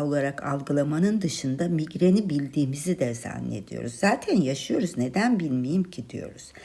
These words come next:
Halbuki migren hakkında bildiğimiz birçok şey çok değişebiliyor. Em, bunda kendimden örnek vereyim. Otuz dört yıllık hekimim.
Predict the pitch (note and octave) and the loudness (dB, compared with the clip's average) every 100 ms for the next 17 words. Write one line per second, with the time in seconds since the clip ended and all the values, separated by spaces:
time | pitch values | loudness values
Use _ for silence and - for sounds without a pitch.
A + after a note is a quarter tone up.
0 | - - - - B4 C#5 - G3 G3 G3 | -16 -16 -6 0 2 2 6 8 8 8
1 | D#4 D4 F#3 - C#3+ C3+ D3 D#3 C3+ C3+ | 6 6 4 0 0 2 0 0 0 -2
2 | D3 F3+ - - - - F3+ D#3 - G3+ | -2 -2 0 0 0 0 2 2 0 -4
3 | G3 - D#3 C#3+ - D3 B2 B2 A#2+ G#2+ | -4 0 2 2 0 -2 -2 -2 -2 -2
4 | F#2+ - - - - - - - - - | -4 -10 -18 -20 -20 -20 -20 -20 -6 2
5 | E3 E3 E3 E3 E3 - - F#3+ B3 C#4+ | 4 4 2 2 -2 -6 2 8 10 10
6 | D#4 G#3 E3 E3 D3+ E3+ A#3 C4 B3+ B3+ | 6 4 4 4 4 4 4 4 4 2
7 | B3+ A#3 A3+ A#3 A#3 - - G3 F#3 F#3 | 0 0 0 0 -2 -2 -2 -2 0 2
8 | G3 F#3+ D3 B2+ A#2+ - A#2+ - D3+ B2+ | 2 2 -2 -2 -4 -8 -12 -8 -4 0
9 | D3+ | 0